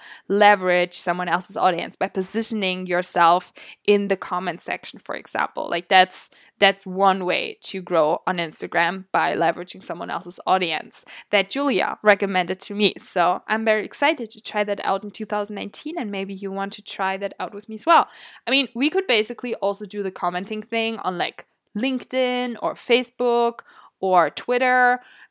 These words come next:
um, like, whatever is your favorite platform, you can do the commenting strategy on there. Then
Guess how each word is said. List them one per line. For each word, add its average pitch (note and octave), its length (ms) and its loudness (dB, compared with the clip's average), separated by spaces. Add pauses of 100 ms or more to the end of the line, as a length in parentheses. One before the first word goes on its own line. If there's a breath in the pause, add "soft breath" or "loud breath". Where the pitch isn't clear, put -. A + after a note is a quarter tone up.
um, G3 420 -2
like, G3 200 4
whatever G3+ 360 -2
is F#3 220 -2
your F#3 380 6 (180)
favorite F3+ 380 0
platform, B3 680 2 (480)
you G3+ 220 -2
can G3+ 200 -4
do F3 120 -4
the E3+ 100 -4
commenting E3+ 680 -6
strategy - 760 -4 (120)
on E3 180 0
there. E3 300 -6 (1080)
Then G#3 560 4